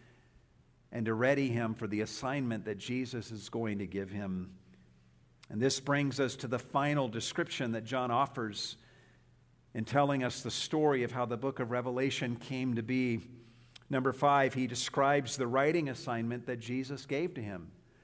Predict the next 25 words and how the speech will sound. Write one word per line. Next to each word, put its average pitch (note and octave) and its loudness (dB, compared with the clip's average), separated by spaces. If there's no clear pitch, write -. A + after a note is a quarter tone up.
He C3+ 4
describes D3+ 4
the C3 2
writing D#3+ 6
assignment A#2+ -2
that B2 -2
Jesus C3+ 0
gave A#2 0
to A#2 -12
him. G#2+ -4
Having C#3 4
revealed C#3 6
himself C#3+ 4
to C#3 0
John C#3+ 4
and B2+ -2
now C#3+ 4
spoken C#3+ 0
truth E3 0
to C#3 -2
John C#3+ 2
to B2 0
comfort D3 -2
his A#2+ -2
heart D3+ 2